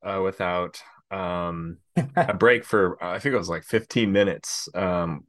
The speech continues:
Speaker 1: was the
Speaker 2: Yeah.
Speaker 1: open. So I'm not gonna go through the whole thing,
Speaker 2: I
Speaker 1: and I
Speaker 2: know,
Speaker 1: know
Speaker 2: I,
Speaker 1: I, yeah, <laughs> I
Speaker 2: that's
Speaker 1: know
Speaker 2: what
Speaker 1: you
Speaker 2: I was
Speaker 1: don't want
Speaker 2: gonna
Speaker 1: me
Speaker 2: ask,
Speaker 1: to.
Speaker 2: is that, should we even treat it as, should we even treat it as a cold open? It was,
Speaker 1: I mean, the whole
Speaker 2: it,
Speaker 1: episode
Speaker 2: it was,
Speaker 1: was.
Speaker 2: it was a cold episode, you know?
Speaker 1: Yeah, <laughs> yeah. Um,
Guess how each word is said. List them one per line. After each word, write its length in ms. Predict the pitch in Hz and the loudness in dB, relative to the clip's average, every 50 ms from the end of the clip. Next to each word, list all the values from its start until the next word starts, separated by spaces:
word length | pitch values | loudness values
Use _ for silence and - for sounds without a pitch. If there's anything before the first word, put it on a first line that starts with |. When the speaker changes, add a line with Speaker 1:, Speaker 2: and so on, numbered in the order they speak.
| - - - | -20 -16 -10
Speaker 1:
was 200 | 107 107 87 85 | -6 -6 -4 0
the 80 | 98 101 | 2 4
Speaker 2:
Yeah. 180 | 98 95 90 | 6 6 4
Speaker 1:
open. 260 | 85 78 73 73 78 | 4 -2 -6 -8 -4
So 140 | - - 107 | 2 4 4
I'm 80 | 113 131 | 6 8
not 160 | 151 160 151 | 6 6 6
gonna 140 | 151 139 127 | 6 4 6
go 100 | 123 120 | 6 6
through 140 | 123 131 113 | 6 4 4
the 100 | 101 101 | 4 6
whole 160 | 110 110 110 | 6 6 4
thing, 240 | - 123 117 113 117 | 6 4 4 6 6
Speaker 2:
I 60 | 127 | 6
Speaker 1:
and 120 | 131 139 | 8 10
I 80 | 135 127 | 10 10
Speaker 2:
know, 60 | 123 | 10
Speaker 1:
know 80 | - 135 | 10 10
Speaker 2:
I, 300 | 143 - 131 131 131 135 | 8 8 6 4 4 -2
Speaker 1:
I, 40 | - - | -4 -4
yeah, 260 | 104 104 92 90 104 - - | -4 -2 -2 -2 -2 -4 0
<laughs> 60 | - | 6
I 40 | 151 | 8
Speaker 2:
that's 0 | |
Speaker 1:
know 20 | |
Speaker 2:
what 0 | |
Speaker 1:
you 0 | |
Speaker 2:
I 60 | 160 | 8
was 80 | 170 185 | 10 10
Speaker 1:
don't 100 | 202 190 | 10 8
want 120 | 180 - | 8 8
Speaker 2:
gonna 140 | 190 175 165 | 8 8 8
Speaker 1:
me 40 | 139 | 8
Speaker 2:
ask, 280 | 127 127 131 127 - 104 | 8 8 8 6 4 2
Speaker 1:
to. 40 | 123 | 0
Speaker 2:
is 80 | - | 2
that, 180 | - 135 135 127 | 2 2 2 2
should 140 | - 147 127 | 2 2 4
we 80 | 127 | 4
even 160 | 131 139 139 135 - | 4 4 2 -2 -4
treat 180 | - 143 143 | -2 -2 0
it 120 | 135 131 127 | 2 2 2
as, 260 | 127 127 123 117 - | 2 0 -2 -6 -6
should 120 | - 156 156 | -4 0 2
we 40 | 170 | 2
even 140 | 165 139 | 2 2
treat 180 | 107 123 143 139 | 0 -2 -2 0
it 80 | 131 123 | 0 0
as 120 | 117 113 | 0 0
a 60 | 113 | -2
cold 240 | - 135 127 123 104 | 0 0 0 2 2
open? 300 | 104 107 104 - 143 135 | 2 0 0 -2 -2 -2
It 80 | 127 107 | 0 0
was, 140 | 110 107 | 0 0
Speaker 1:
I 20 | 110 | 0
mean, 160 | 120 120 117 | 2 2 2
the 80 | 113 110 | 2 4
whole 140 | 120 110 | 4 6
Speaker 2:
it, 60 | 104 - | 6 4
Speaker 1:
episode 240 | - - - 143 | 2 0 2 4
Speaker 2:
it 20 | 143 | 6
was, 140 | 139 123 - | 6 6 4
Speaker 1:
was. 320 | - - - - - - 156 | 0 -8 -12 -16 -10 -2 0
Speaker 2:
it 40 | 147 | 0
was 120 | 143 147 | 2 2
a 80 | 156 - | 2 2
cold 260 | - 160 175 170 156 | 4 4 4 6 6
episode, 460 | 156 156 147 - - 101 - 82 80 _ _ | 4 4 2 -4 -4 -10 -10 -12 -20 _ _
you 140 | - 104 101 | -6 -2 2
know? 200 | 98 92 82 82 - - - - | 4 4 4 2 0 -4 -4 -2
Speaker 1:
Yeah, 80 | 147 135 - - _ | -2 -2 -2 -4 _
<laughs> 80 | - | -2
yeah. 240 | 143 123 95 82 78 - _ _ - - - - - - _ - | 0 0 0 -2 -4 -12 _ _ -20 -20 -20 -20 -20 -20 _ 2
Um, 440 | - 120 120 120 117 113 110 110 | 4 6 6 8 6 6 4 2